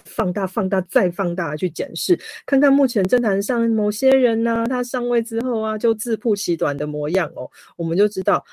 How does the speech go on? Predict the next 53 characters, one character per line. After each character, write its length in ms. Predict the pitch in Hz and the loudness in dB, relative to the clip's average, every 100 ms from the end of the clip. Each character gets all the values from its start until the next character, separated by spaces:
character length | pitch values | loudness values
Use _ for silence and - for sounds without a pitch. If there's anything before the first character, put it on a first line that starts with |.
| - | 2
哎 100 | 208 | 6
呀， 160 | 202 202 | 8 8
原 320 | 202 233 269 | 6 2 0
来 320 | 247 226 226 | 0 0 0
啊， 140 | 208 | 0
现 260 | 196 240 214 | -2 -2 -2
在 320 | 226 214 196 | -2 0 -2
一 120 | 262 262 | -2 -4
时 160 | 180 | -4
之 120 | 170 | -6
间 140 | 185 190 | -4 -2
的 100 | 165 | -2
包 260 | - 175 175 | -2 -2 0
装 260 | 185 175 180 | -2 -2 -2
换 140 | 202 | -2
取 140 | 185 | -2
那 160 | 160 180 | -2 -2
一 60 | 180 | -2
张 180 | 170 | -4
张 140 | 170 165 | -4 -6
的 100 | 156 | -8
选 180 | - - 156 | -8 -16 -4
票 260 | 185 143 | -2 -2
哦， 220 | 156 - - _ - | -4 -6 -8 _ 0
还 120 | 190 | 2
是 180 | 208 254 | 6 8
有 120 | 185 | 8
可 160 | 190 160 | 6 0
能 180 | 151 147 | 0 -2
的 120 | 151 | -2
呢。 80 | 160 170 _ _ - | -2 -6 _ _ 2
那 160 | 277 | 4
真 220 | 262 277 285 | 4 4 4
的 120 | 226 | 4
是 160 | 254 | 4
不 140 | 220 240 | 0 -2
知 140 | 220 | 0
道 180 | 214 208 | 2 2
是 480 | 214 202 190 185 180 | 2 2 2 0 -2
团 320 | - 165 185 | -4 -4 2
队 160 | 247 202 | 4 4
的 100 | 170 | 2
功 220 | 190 214 | 0 -2
力 100 | 208 | -4
太 240 | - 240 | -4 -6
好， 200 | 180 - | -6 -14
还 180 | - 156 | -10 -8
是 260 | 175 180 165 | -2 -2 -2
选 260 | - 165 147 | -2 -4 -2
民 260 | 151 165 165 | -4 -4 -2
的 200 | 160 151 | -2 -2
眼 380 | - 156 143 | -4 -6 -6
光 320 | 139 175 175 | -4 -4 -4